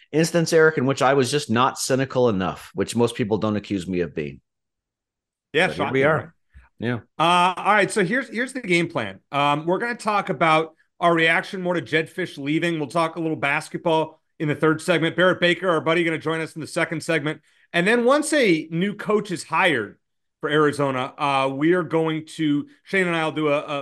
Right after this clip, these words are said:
Speaker 2: a podcast or a live stream of some kind, uh, later this week and, and get some reaction out with that. But, um, all right, Shane, I, you know, I, let's just get right into it. I don't think, and there are any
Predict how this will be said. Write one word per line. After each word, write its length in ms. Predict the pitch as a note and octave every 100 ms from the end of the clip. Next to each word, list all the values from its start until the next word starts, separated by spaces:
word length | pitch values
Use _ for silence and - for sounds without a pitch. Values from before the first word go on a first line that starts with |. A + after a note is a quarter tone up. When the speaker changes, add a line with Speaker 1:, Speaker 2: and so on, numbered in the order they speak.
| C3+
Speaker 2:
a 40 | C#3
podcast 600 | C3+ C#3 C3 D3 C3+ -
or 60 |
a 40 | C#3
live 240 | B2+ B2+
stream 260 | - C#3+ B2 E3+
of 200 | D3+ -
some 180 | D3
kind, 360 | C3+ C#3+ C3 B2 - _ -
uh, 140 | C#3+
later 240 | C#3+ C#3+ C#3
this 220 | B2+ -
week 340 | C#3 C3+ C3+ -
and, 320 | C3 B2 A#2
and 160 | D3 B2+
get 180 | C#3 -
some 160 | D3
reaction 460 | C3+ B2+ C3 - C#3+
out 80 | C3+
with 100 | B2
that. 220 | G2+ A#2+ -
But, 340 | G#3+ C#3+ - _ _ _ -
um, 480 | F3 F3+ E3+ E3 -
all 80 | G3
right, 180 | G#3 G3+
Shane, 280 | A3+ G#3
I, 140 | E3+ G3
you 200 | G3 G#3
know, 320 | G#3+ A3+ G#3
I, 300 | A2+ - D#3 E3+
let's 240 | G3 G#3+
just 120 | G#3+
get 120 | G#3
right 160 | F3 E3+
into 320 | F3+ F3+ G#3
it. 120 | G#3+
I 120 | F#3 D3+
don't 200 | E3+ E3
think, 280 | F3+ D#3 -
and 160 | E3+
there 160 | E3 F3
are 40 |
any 300 | E3 E3 D3